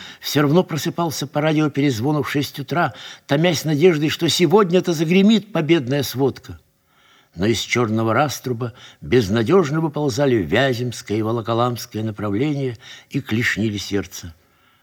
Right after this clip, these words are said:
А не сдадут ли ещё и Москву? Не только вслух спросить было опасно,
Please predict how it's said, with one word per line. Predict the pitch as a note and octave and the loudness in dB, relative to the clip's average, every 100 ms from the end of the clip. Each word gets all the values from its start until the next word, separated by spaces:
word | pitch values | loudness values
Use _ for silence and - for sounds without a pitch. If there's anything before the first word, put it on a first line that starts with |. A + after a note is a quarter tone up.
| _ | _
А | G2 | -2
не | G2+ | 0
сдадут | F2+ D#2+ F2+ F#3 G3+ C#3+ | -2 -2 0 0 -2 -2
ли | |
ещё | C#3+ - C3+ A#2 - | -4 -2 -6 -8 -6
и | G#2 | -4
Москву? | G2 F2+ - E2 F#2+ - _ _ _ _ _ - - - | -2 -4 -12 -12 -12 -12 _ _ _ _ _ -18 -16 -4
Не | G#2 C3+ | 0 4
только | G3 G#3 F#3 | 4 4 2
вслух | - E3+ F3 B2 - - | -4 0 2 0 -2 -18
спросить | - - A2 G#2+ B2 | -20 -16 -10 -8 -6
было | G2 G#2+ F2+ | -4 -2 -4
опасно, | - C#3+ - F2+ | -4 -6 -6 -12